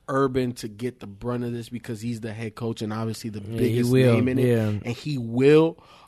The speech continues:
Speaker 2: 'Cause some
Speaker 1: Um,
Speaker 2: people look at it like you covering up. That's almost just as bad, if not worse, than the actual doing. 'Cause it's like you turning your cheek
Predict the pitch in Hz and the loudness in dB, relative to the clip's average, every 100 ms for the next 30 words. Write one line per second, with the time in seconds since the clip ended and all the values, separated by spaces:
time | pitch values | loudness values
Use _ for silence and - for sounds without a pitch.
0 | - 165 147 202 208 220 175 170 160 160 | 4 8 10 12 12 10 12 10 10 8
1 | 147 139 127 123 143 - 151 135 131 143 | 8 8 6 4 2 6 8 10 8 6
2 | 113 127 127 123 123 107 120 113 113 104 | 6 4 4 4 4 2 0 -2 -2 0
3 | 127 123 110 123 117 101 120 117 117 107 | 2 4 2 2 0 2 2 2 -2 -2
4 | 104 98 _ _ - 127 - - 123 110 | -4 -6 _ _ -2 -2 0 0 0 0
5 | 95 - 135 127 101 101 - 110 95 110 | 0 0 0 0 -2 -4 -6 -6 -4 -6
6 | 107 107 98 120 - 147 131 120 113 - | -4 -4 -4 -6 -4 0 0 0 -2 -2
7 | 156 | -2